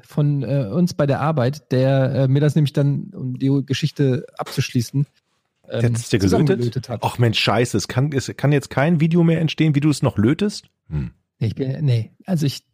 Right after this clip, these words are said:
Speaker 1: ich habe mich auch viel
Speaker 2: Scheiße.
Speaker 1: zu sehr gefreut und viel zu sehr Respekt davor. Ich glaube, es ist nicht so schwer. Ich habe mir auch so YouTube-Tutorials tatsächlich angeguckt und ich habe sogar einen Lo-, Lötkolben bei dir in der, äh,
Speaker 2: Mhm.
Speaker 1: Ähm, gefunden in der Wohnung, als ich was anderes gesucht habe.
Speaker 2: <laughs> Wa-, was?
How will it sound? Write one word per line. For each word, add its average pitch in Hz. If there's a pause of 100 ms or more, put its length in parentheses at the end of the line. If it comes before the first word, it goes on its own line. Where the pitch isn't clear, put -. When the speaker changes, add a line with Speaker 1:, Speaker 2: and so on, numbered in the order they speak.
(140)
Speaker 1:
ich 170
habe 147
mich 160
auch 147
viel 110
Speaker 2:
Scheiße. 202
Speaker 1:
zu 175
sehr 156
gefreut 143
und 135
viel 175
zu 160
sehr 143
Respekt 135
davor. 131
Ich 139
glaube, 190
es 165
ist 180
nicht 196
so 175
schwer. 175
Ich 180
habe 165
mir 151
auch 147
so 156
YouTube-Tutorials 170
tatsächlich 143
angeguckt 190
und 180
ich 190
habe 202
sogar 196
einen 165
Lo-, 202
Lötkolben 180
bei 147
dir 165
in 156
der, 147 (200)
äh, 131 (180)
Speaker 2:
Mhm. 170 (300)
Speaker 1:
Ähm, 135
gefunden 175
in 127
der 120
Wohnung, 131 (280)
als 143
ich 131
was 123
anderes 147
gesucht 120
habe. 127 (220)
Speaker 2:
<laughs> -
Wa-, 113
was? 123